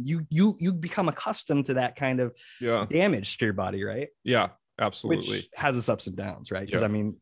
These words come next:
Speaker 1: still to this day, and I will for the rest of my life, have, have knee problems. Um, and, and granted, it wasn't just from football.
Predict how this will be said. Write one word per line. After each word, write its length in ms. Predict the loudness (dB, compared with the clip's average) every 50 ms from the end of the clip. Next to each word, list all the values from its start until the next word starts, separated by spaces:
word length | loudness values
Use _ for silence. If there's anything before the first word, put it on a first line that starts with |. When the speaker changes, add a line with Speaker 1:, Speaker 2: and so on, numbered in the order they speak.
| -12 -10
Speaker 1:
still 360 | -8 -4 0 4 4 4 4
to 120 | 4 2 0
this 220 | 0 0 -2 0
day, 240 | 2 4 4 4 2
and 80 | 2 0
I 60 | 0
will 160 | 0 -2 -2
for 120 | -4 -6 -6
the 60 | -8
rest 160 | -8 -8 -8
of 40 | -6
my 80 | -4
life, 240 | -4 -4 -4 -6 -6 -6
have, 220 | -4 -4 -4 -4 -6 -12 -20 _
have 300 | -10 -6 -6 -4 -4 -2
knee 180 | -2 0 0 0
problems. 460 | -2 -4 -12 -14 -14 -16 -14 -16 -16 _ _ _ _ _ _ _ _ -2
Um, 360 | 0 0 0 0 0 -2 -4 -2
and, 360 | 0 2 4 4 2 2 -2 -6 _ -2
and 160 | 0 0 2
granted, 320 | 2 2 0 0 -2 -2 0
it 60 | 0
wasn't 280 | 0 0 0 -2 -6
just 240 | -6 -6 -8 -8 -8
from 120 | -10 -6 -2
football. 420 | -2 -2 0 2 0 2 0 0